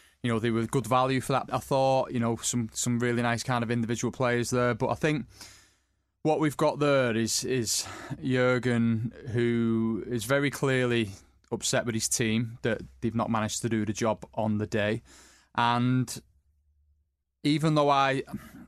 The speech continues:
I, I support Liverpool and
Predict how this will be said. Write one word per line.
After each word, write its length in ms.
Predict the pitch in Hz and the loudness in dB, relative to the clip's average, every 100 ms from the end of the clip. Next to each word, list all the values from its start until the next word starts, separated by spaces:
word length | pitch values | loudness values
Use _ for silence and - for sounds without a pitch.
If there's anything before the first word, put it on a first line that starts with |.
| _ _ _ - | _ _ _ -4
I, 180 | 131 127 | -2 0
I 20 | |
support 540 | - - 147 143 143 | -2 -2 2 4 4
Liverpool 720 | 135 131 123 127 127 127 123 120 | 2 0 0 0 0 2 0 0
and 640 | 120 117 117 113 - - | 0 2 2 0 -2 -12